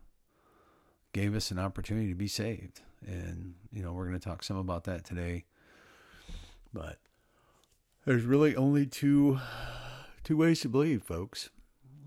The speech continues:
You know, you have the Lord Jesus, the Bible, the, the Savior, the one whose religion, quote unquote, uh,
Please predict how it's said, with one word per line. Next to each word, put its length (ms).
You 80
know, 80
you 180
have 220
the 100
Lord 240
Jesus, 420
the 80
Bible, 560
the, 360
the 120
Savior, 720
the 120
one 520
whose 420
religion, 580
quote 240
unquote, 420
uh, 400